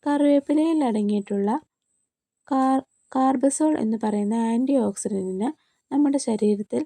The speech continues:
അത് മനുഷ്യരിൽ തന്നെ പഠനം നടത്തിയിട്ടുണ്ട്. നമ്മുടെ ശരീരത്തിൽ കൂടുന്ന കൊളസ്ട്രോൾ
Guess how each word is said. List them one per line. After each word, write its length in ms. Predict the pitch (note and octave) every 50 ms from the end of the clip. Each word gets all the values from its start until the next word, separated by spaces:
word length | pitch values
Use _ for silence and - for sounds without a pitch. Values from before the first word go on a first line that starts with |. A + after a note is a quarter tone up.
| - - _ _ _ -
അത് 120 | A#3+ B3+ B3
മനുഷ്യരിൽ 560 | C4 A#3+ A#3 A3 A3 A3 - B3+ C4+ C#4+ D4+
തന്നെ 300 | C#4+ - A3+ G#3 G#3+ A#3+ A#3+ B3+
പഠനം 340 | A3+ G#3 G3+ G3+ G#3+ A#3+
നടത്തിയിട്ടുണ്ട്. 760 | C#4+ C#4 B3 G3+ - - G3+ G3+ G3 - G3+ F#3+ F#3+ F#3 G3 - - _ _ _ _ _ _ _ -
നമ്മുടെ 300 | D4+ D4+ D#4+ D#4 D#4 D4 -
ശരീരത്തിൽ 540 | B3 A3+ G#3 A3 G#3+ G#3 G3 G#3 - - B3+ C4+ - - - _ _ _
കൂടുന്ന 420 | - B3+ A3+ A3+ A3 A3 A#3+ B3
കൊളസ്ട്രോൾ 600 | B3 - A3+ A3 G#3+ A3 G#3+ - - C4+ C4 C#4